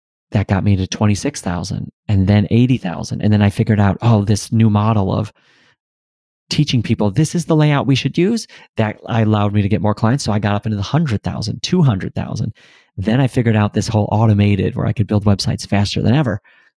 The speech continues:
That got me to the five hundred thousand, six hundred thousand, seven hundred thousand. And so that journey of kind of having these little insights and breakthroughs, all starting from this terrible moment in the kitchen, got me to where I am today,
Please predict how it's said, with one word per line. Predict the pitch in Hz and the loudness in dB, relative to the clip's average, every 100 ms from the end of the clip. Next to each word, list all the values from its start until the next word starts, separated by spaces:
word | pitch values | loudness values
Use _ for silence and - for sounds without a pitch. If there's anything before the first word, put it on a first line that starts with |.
| _ | _
That | 113 107 | -2 0
got | 104 87 | -2 0
me | 107 | 0
to | |
the | 101 | 0
five | - 98 95 | -2 0 0
hundred | 95 92 - | 0 -2 -2
thousand, | 92 101 | -2 -2
six | 92 127 - | -4 -6 -4
hundred | 107 98 | -4 -4
thousand, | 101 95 95 | -2 -2 -2
seven | - 104 104 | -2 -2 0
hundred | 95 95 | 0 -2
thousand. | 101 98 117 - _ _ - | -2 -4 -6 -10 _ _ -6
And | 104 | -6
so | 95 104 104 _ _ _ _ _ _ _ _ _ | -2 -2 -2 _ _ _ _ _ _ _ _ _
that | 120 123 | -4 -2
journey | 117 117 143 113 | 0 2 2 2
of | 92 | 2
kind | 101 98 | 0 0
of | |
having | 95 98 101 | 0 0 2
these | 98 | 2
little | 98 - | 0 2
insights | 107 - - 85 - | 0 0 -2 -2 -2
and | 104 | 0
breakthroughs, | 98 120 - - - - _ _ _ _ | 0 -2 -2 -2 -2 -6 _ _ _ _
all | 104 104 | -4 -2
starting | 107 107 104 98 | 0 0 0 0
from | 90 98 | -2 0
this | 98 107 | 0 -2
terrible | - 104 107 92 - - | -2 0 2 0 -2 -2
moment | - 107 113 - | 0 2 2 0
in | |
the | 113 | -2
kitchen, | 160 - 95 110 _ _ _ _ | -2 -2 -2 -4 _ _ _ _
got | 120 104 | -4 0
me | 120 120 | 0 0
to | - | 2
where | 113 110 | 2 4
I | 107 | 2
am | 101 | 0
today, | - 101 104 | -2 -4 -4